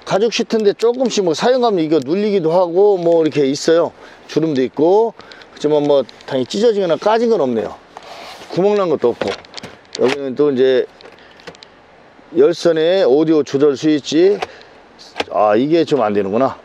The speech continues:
하나 끼, 끼던가 위로 올려놓던가 해야 될 것 같은데요. 사물함, 시가잭 십이 볼트, 스키니스 공간 돼 있죠. 여기 딱 해가지고 이제 올리고, 올리면 되죠, 뭐 올리면은. 여기 이제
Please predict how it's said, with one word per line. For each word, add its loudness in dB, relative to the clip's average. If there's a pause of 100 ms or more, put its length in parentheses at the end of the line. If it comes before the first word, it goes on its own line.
(180)
하나 -4
끼, 2
끼던가 0 (160)
위로 2
올려놓던가 0
해야 2
될 0
것 0
같은데요. 0 (360)
사물함, 0 (500)
시가잭 0
십이 -2
볼트, -6
스키니스 -4
공간 -2 (220)
돼 2
있죠. 2 (500)
여기 -4
딱 2
해가지고 0
이제 2
올리고, 2 (540)
올리면 2
되죠, -2
뭐 0
올리면은. -2 (580)
여기 4
이제 2